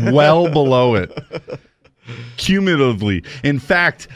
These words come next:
Speaker 1: I forget the stats now, but it was something if we added fourteen thousand homes in one year, we stood ev-,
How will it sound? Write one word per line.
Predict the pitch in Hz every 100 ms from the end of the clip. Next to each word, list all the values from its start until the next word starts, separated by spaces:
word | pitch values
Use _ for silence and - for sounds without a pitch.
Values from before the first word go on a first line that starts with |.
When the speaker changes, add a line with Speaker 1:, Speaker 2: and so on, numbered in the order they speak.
| - -
Speaker 1:
I | 131 143
forget | 160 151 185 196
the | 165
stats | - - 170 170 -
now, | 151 127
but | 113
it | 123
was | 120 -
something | - 180 160 160
if | 151 143
we | 143 -
added | 131 135 151 156 139 123 - _ _ _ _ _ _ _ _ _ _ _ _ -
fourteen | - - 175 175 - 180 165 143
thousand | - 151 143 156 123 127
homes | 123 135 135 127 110
in | 110 107
one | 120 131 120
year, | 107 120 123 120
we | 104 98
stood | - 113 104
ev-, | 101